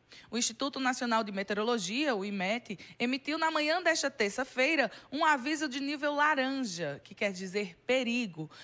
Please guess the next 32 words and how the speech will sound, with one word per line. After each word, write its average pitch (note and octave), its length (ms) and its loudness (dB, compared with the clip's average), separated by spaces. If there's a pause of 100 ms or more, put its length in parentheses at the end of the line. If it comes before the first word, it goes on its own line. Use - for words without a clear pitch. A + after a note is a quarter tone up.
(120)
de F4 180 2
onda F#4 340 4
de F4+ 100 2
calor D#4 400 6
devido C#4+ 380 0
à C#4 100 6
persistência C4+ 1080 0 (240)
do C4+ 140 -2
fenômeno A#3+ 480 0
por A3 260 -8
pelo E4 340 2
menos A#3+ 360 -2
quatro A#3+ 460 2
dias G3+ 240 0
consecutivos. G3+ 800 -6 (460)
Até A3+ 180 0
novembro C4+ 500 2
de C4 80 -6
dois C4 220 4
mil A#3+ 120 2
e A#3 40 0
vinte A3 180 -2
e G#3+ 60 -6
três, A#3+ 400 0 (260)
oito E4+ 500 4
ondas D4 440 2
de A3+ 180 -2
calor C4 520 2
atingiram B3 800 0
o B3+ 40 -2
nosso G3 280 0
país. F3 500 -2